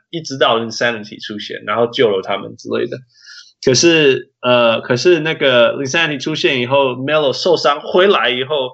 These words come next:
一直败，一直败，然后他们说为什么会一直败？哦，教练不对，再把教练炒，火掉。所以，所以，那，那时候其实私下那个他们有问，问，问 Ma-，Mike D'Antoni 说，嗯，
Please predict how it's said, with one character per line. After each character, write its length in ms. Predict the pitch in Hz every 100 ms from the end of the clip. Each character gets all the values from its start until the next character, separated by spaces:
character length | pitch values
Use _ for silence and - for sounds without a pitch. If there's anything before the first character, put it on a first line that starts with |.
| _ _
一 100 | 196
直 120 | - 131
败， 200 | 147 143
一 20 |
直 120 | 120
败， 320 | 123 135 127 117
然 100 | 117
后 460 | 135 127 120 117 _ _ _ _ _ _ _
他 140 | - 143
们 120 | 131
说 240 | - 135
为 80 | 165
什 120 | 143
么 80 | 123
会 80 | 135
一 20 |
直 120 | 123
败？ 220 | 117 117 -
哦， 180 | 220 165
教 160 | - 160
练 180 | 160 127
不 60 |
对， 380 | 131 147 120 117 _ _
再 80 | 123
把 120 | 123
教 160 | 113 123
练 160 | 120 110
炒， 140 | - - _
火 320 | - 120 104
掉。 200 | 127 101 - 120 _ _ _ _ _
所 240 | - 151 147
以， 420 | 131 110 113 - -
所 240 | 147 143
以， 240 | 127 113 165
那， 120 | 190
那 120 | 208
时 140 | 180
候 180 | 170 190
其 160 | - 151
实 180 | 143 139
私 280 | - 160
下 480 | 156 160 139 120 - -
那 120 | 151
个 300 | 139 123 120
他 120 | 156
们 140 | 151 123
有 100 | 117
问， 380 | 147 135 131 - _
问， 260 | 156 151 135
问 180 | 151 147 135
Ma-，Mike 520 | 139 139 - 139 135 135
D'Antoni 460 | 123 131 131 117
说， 360 | - 113 113 - _ _ _ _ 113
嗯， 360 | 117 107 -